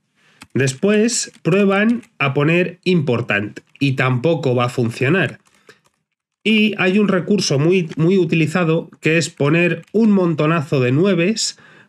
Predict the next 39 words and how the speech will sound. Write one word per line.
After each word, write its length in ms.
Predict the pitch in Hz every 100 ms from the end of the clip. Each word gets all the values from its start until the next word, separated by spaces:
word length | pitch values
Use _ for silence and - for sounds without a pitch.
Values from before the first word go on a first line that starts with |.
| -
para 260 | 180 180
que 80 | 185
el 160 | 139 131
padre 320 | 170 165 175
se 160 | 160 139
coloque 400 | 123 135 135 135
delante 400 | 127 131 120 120
del 160 | 143
hijo. 380 | 196 - 117 - _ - - - - - _ _ _
Y 460 | - 226 220 - 135
yo 160 | 156
ya 160 | 214 214
os 160 | 196 180
informo, 640 | 151 170 190 170 120 - -
mm, 260 | 113 123 131
de 120 | 131
primeras 760 | 120 131 202 220 254 - - _ _ -
que 120 | 147
el 160 | 139 131
padre 540 | 180 190 196 202 -
jamás 880 | - - 143 143 151 233 240 - -
se 220 | - - 151
va 140 | 165
a 80 | 170
colocar 580 | 180 165 143 175 180 160
por 200 | 151 165
delante 420 | 139 147 147 143
del 160 | 127
hijo. 360 | 113 - 110 - _ _ - -
Da 240 | 135 180
igual 280 | 226 202 233
lo 120 | 220
que 100 | 180
hagáis, 540 | 165 151 110 107 - -
esto 320 | - 196 - 196
no 120 | 190
va 100 | 175
a 40 | 165
pasar 520 | 151 - 202 202